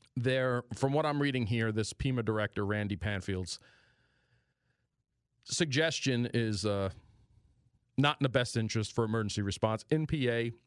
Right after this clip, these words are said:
and from P A if we need to assist our neighbors being in other states or anywhere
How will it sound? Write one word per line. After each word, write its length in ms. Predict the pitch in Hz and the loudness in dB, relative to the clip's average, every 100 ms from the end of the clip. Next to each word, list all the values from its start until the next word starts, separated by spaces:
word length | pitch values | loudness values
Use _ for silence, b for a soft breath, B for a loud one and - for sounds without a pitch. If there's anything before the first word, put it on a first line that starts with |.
| - | -2
and 180 | 113 101 | -2 -2
from 420 | - 139 131 107 | 2 2 4 0
P 220 | - 98 | -2 -2
A 80 | 82 - _ _ | -4 -8 _ _
if 180 | - 107 | -6 -4
we 160 | 104 107 | -2 0
need 220 | 104 101 | -2 -2
to 140 | 104 | -2
assist 340 | 98 - 104 107 | -2 -4 -2 0
our 140 | 104 | 0
neighbors 500 | 101 101 95 92 90 | 0 0 -2 -2 -4
being 240 | - 107 104 | -4 -2 -2
in 100 | 98 | -2
other 220 | 110 101 | -2 -2
states 380 | 90 - 208 101 | -4 -2 -2 -2
or 100 | - - | -6 -2
anywhere 500 | 120 113 90 87 | -2 0 -2 -2